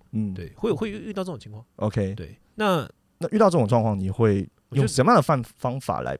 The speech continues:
Speaker 1: 做判断，或者你会问自己什么呢？因为我，我，我跟你讲哦，为什么我要讲这个，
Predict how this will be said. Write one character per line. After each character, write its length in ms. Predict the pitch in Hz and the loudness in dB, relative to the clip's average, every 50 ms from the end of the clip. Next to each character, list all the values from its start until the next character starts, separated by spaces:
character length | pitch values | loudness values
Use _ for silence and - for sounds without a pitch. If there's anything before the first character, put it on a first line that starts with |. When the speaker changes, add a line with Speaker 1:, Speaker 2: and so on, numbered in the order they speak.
| _ _ | _ _
Speaker 1:
做 120 | - - 107 | -6 -6 -4
判 260 | - - - - 151 | -4 -2 -2 0 0
断， 160 | 123 131 120 110 | 2 0 0 0
或 100 | 110 101 | 0 -4
者 60 | 101 | -2
你 100 | 101 123 | -2 0
会 80 | 175 | 0
问 180 | 226 269 254 185 | 2 2 2 2
自 80 | 160 143 | 2 0
己 100 | 117 101 | -2 -4
什 120 | 90 95 | -6 -8
么 80 | - - | -10 -12
呢？ 100 | 67 65 - | -12 -10 -4
因 120 | - 160 170 | 0 4 4
为 120 | 185 165 - - - - | 4 4 2 -2 -4 2
我， 100 | 135 143 | 2 4
我， 140 | 160 180 202 | 4 4 4
我 60 | 143 | 4
跟 120 | 143 196 214 | 2 2 2
你 40 | 202 | 2
讲 180 | 156 110 101 | 2 -2 -2
哦， 140 | 104 98 - - - - | -4 -8 -8 -12 -16 -4
为 100 | - 190 | -2 0
什 60 | 165 | 0
么 80 | 131 107 | 2 2
我 40 | 104 | 0
要 60 | 123 | 0
讲 180 | 127 127 98 95 | 0 -2 -6 -6
这 80 | 110 | -6
个， 160 | 110 104 85 | -6 -6 -8